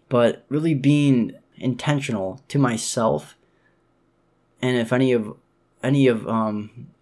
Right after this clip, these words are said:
my listeners are experienced this, but really being intentional not to let your mind just sink straight to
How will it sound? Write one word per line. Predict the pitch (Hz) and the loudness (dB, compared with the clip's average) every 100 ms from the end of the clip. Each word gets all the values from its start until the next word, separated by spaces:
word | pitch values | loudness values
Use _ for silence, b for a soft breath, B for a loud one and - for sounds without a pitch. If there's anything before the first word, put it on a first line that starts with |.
| _ _ - _ | _ _ -20 _
my | 107 113 | -8 -4
listeners | 117 135 135 110 104 | 0 0 0 -4 -4
are | 98 | -8
experienced | 95 - 110 101 101 98 - | -8 -10 -8 -8 -8 -12 -10
this, | 95 92 | -10 -12
but | - | -6
really | 117 139 | 0 0
being | 131 131 | 0 0
intentional | 113 107 - 117 - 107 101 | -2 -4 -4 -6 -6 -8 -8
not | 107 110 | -8 -10
to | 117 | -6
let | 110 107 | -4 -4
your | - | -6
mind | 104 101 104 107 98 - b b b b _ | -10 -10 -10 -10 -12 -14 b b b b _
just | - 113 - - _ - | -6 -4 -4 -8 _ -10
sink | - - 135 113 | -6 0 0 0
straight | - - 120 120 - - | -4 -2 2 2 0 -10
to | - 120 113 104 | -6 -2 0 -2